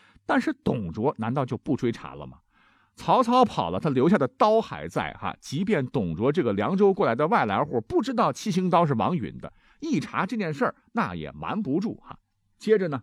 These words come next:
在顺藤摸瓜就会知道王允为了除掉自个儿，还假扮了一个生日宴，出席这场宴会的都有谁？又是谁知情不报啊？只怕京城又会掀起一场血雨腥风啊！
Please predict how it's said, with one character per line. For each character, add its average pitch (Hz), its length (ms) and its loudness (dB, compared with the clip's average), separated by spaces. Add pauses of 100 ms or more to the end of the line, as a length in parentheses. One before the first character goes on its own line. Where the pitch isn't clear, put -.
(120)
在 139 280 -2
顺 196 340 0
藤 147 200 -4
摸 269 220 -4
瓜 226 320 -8
就 233 240 -4
会 113 140 -6
知 127 160 -4
道 123 180 -2
王 117 300 0
允 107 220 -2
为 147 100 -4
了 117 100 -2
除 131 340 -6
掉 156 200 -2
自 131 180 -6
个 90 80 -8
儿， 76 60 -8
还 113 160 -12
假 90 320 -6
扮 139 100 -2
了 104 80 -2
一 110 120 -2
个 135 100 0
生 220 320 2
日 180 100 6
宴， 220 200 2 (240)
出 233 340 -2
席 - 200 0
这 202 120 -2
场 113 160 -4
宴 165 240 -2
会 143 120 -4
的 131 100 0
都 208 200 0
有 143 160 -2
谁？ 151 340 -6 (120)
又 247 200 2
是 165 120 -2
谁 175 340 2
知 226 240 0
情 165 240 -2
不 160 140 -6
报 175 240 -6
啊？ 135 200 -8
只 120 200 -6
怕 120 180 -2
京 147 200 0
城 113 140 -4
又 127 100 -2
会 104 120 -2
掀 139 260 -2
起 - 160 -8
一 95 60 -4
场 - 220 -14 (220)
血 101 400 -4
雨 67 180 -12
腥 110 240 -6
风 104 220 -6
啊！ 78 100 -10